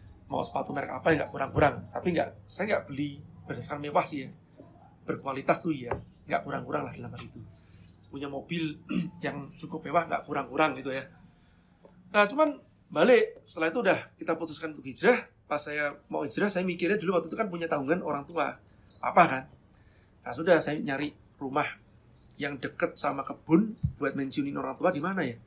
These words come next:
Dulu kan papa juga ikut di Batam juga, ada kebun di sana juga. Ah, sudah, di Sentul, saya mikir. Nah, pas sudah terlanjur D P di Sentul,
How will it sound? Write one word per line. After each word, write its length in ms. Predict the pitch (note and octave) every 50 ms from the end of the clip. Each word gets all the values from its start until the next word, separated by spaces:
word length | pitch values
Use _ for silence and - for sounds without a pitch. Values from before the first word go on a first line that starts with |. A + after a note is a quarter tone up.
| _ _ _ _ _ -
Dulu 100 | C#3+ E3 F#3+
kan 80 | A3 G#3
papa 240 | D#3+ D#3 G3 F#3+ -
juga 100 | D#3 D3 C3+
ikut 160 | C#3+ D3+ -
di 80 | - B2+
Batam 240 | C3+ B2+ - C3
juga, 320 | C3 A#2+ B2 A2+ - - - - - - - - -
ada 160 | - - -
kebun 240 | B2+ C3+ A#2+ - B2
di 80 | A#2 A2+
sana 160 | B2+ B2+ B2+
juga. 240 | C3+ D#3 - B2+ - - - - - - - - - - - - - - - - - -
Ah, 80 | - B2+
sudah, 240 | B2+ C#3 E3 E3 D#3+
di 80 | -
Sentul, 400 | - C3 C3 C3 D#3+ C#3+ B2+ A#2+
saya 160 | - - B2 A#2+
mikir. 240 | A#2+ A#2 B2 A#2+ - - - _ - - _ - - - - - - - - - - - - C#3+
Nah, 160 | C#3 C3 B2+ -
pas 320 | - B2+ - - - - - -
sudah 240 | - - D3 C#3 C3
terlanjur 560 | B2+ - - C#3 C3+ C3+ B2+ C#3+ C#3 C3+ B2+
D 160 | - C3+ B2+ -
P 160 | D3 C#3+ C3+
di 80 | -
Sentul, 560 | - - B2 B2 B2 F3+ A3+ B3 A#3+ - -